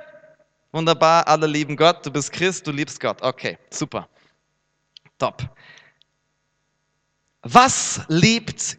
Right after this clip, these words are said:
Gott am meisten? O que Deus mais ama?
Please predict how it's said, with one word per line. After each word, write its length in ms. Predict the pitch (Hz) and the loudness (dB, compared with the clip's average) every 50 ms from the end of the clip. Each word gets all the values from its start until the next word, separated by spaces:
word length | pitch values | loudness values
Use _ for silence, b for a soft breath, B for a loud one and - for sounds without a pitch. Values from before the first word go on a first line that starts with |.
| 147 127 | -2 4
Gott 480 | - 208 202 202 208 - - - - - | 6 6 6 4 0 -6 -8 -10 -8 -4
am 140 | - 151 160 | -4 0 2
meisten? 720 | 165 160 165 151 135 - - - - - 110 98 95 95 _ b b b b b b b | 2 2 2 0 -2 -4 -6 -8 -10 -12 -16 -16 -16 -20 _ b b b b b b b
O 100 | - 180 | -4 -4
que 580 | - - - - 285 302 311 302 294 247 - _ - 147 123 - | -2 2 2 4 4 6 4 2 0 -2 -10 _ -16 -16 0 6
Deus 760 | - 233 269 285 294 294 294 285 - - - - - - - - _ _ _ _ _ _ _ _ _ _ _ _ _ _ _ _ | 6 8 8 8 6 6 4 0 -2 -4 -4 -4 -6 -6 -10 -16 _ _ _ _ _ _ _ _ _ _ _ _ _ _ _ _
mais 840 | - 147 160 180 208 277 320 330 339 349 330 - - - - - - - - - | -4 0 2 6 8 10 10 10 10 8 6 2 -2 -6 -6 -8 -12 -18 -4 4
ama? 720 | - 220 220 208 165 147 131 113 107 98 - - 131 - | 6 8 8 8 6 2 0 -2 -2 -6 -12 -16 -18 -20